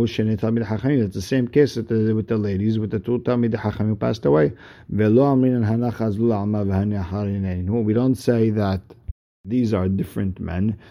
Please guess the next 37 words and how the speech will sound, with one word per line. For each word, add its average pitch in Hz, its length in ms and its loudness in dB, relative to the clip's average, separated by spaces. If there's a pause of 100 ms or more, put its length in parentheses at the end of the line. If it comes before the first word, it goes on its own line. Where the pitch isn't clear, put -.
Same 135 340 2
thing. 143 220 4
If 95 120 -2
a 98 80 -2
guy 120 140 2
is 135 140 2
giving 127 220 2
you 120 180 2
a 101 80 -2
clear 131 320 0
and 113 120 -2
cut 120 180 -2
simanim 120 600 2
with 113 140 0
the 120 80 0
sesame, 131 480 0
we 104 80 2
should 107 140 -4
be 117 40 6
able 120 140 0
to 131 80 2
give 160 120 2
it 160 120 -4
to 131 60 2
him. 104 180 -2 (480)
Amar 110 240 2
le 107 140 4
Rava 104 280 0
Midame. 101 400 0
How 120 120 0
are - 20 2
you 147 100 0
comparing 143 420 0
cases? 107 440 0
Hatam 117 560 0
Kamre 113 400 2
Simanim 117 960 0